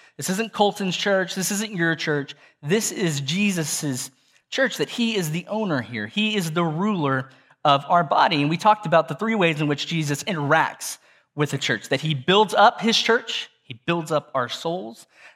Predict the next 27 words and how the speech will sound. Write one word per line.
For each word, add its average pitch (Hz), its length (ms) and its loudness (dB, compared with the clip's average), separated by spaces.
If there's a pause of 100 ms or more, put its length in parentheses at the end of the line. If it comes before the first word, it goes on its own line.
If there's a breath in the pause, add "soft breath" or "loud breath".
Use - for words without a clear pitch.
(100)
that 151 100 -4
the 151 80 0
church - 320 0
is 165 180 -2
the 143 120 0
body 196 680 2 (160)
of 180 180 2
Christ, 202 460 0 (260 soft breath)
and 139 100 0
that 135 80 -2
the 143 80 -4
church 160 400 -6
is 147 280 -4
the 151 140 0
bride 156 680 4
of - 180 -8
Christ. - 480 -14 (520)
But 117 120 -4
one 202 220 4
thing 160 260 0
that 123 100 -2
I 104 60 -6
did 143 240 -2
not 196 240 -2
mention 135 320 -4
last 104 260 -6
week - 240 -14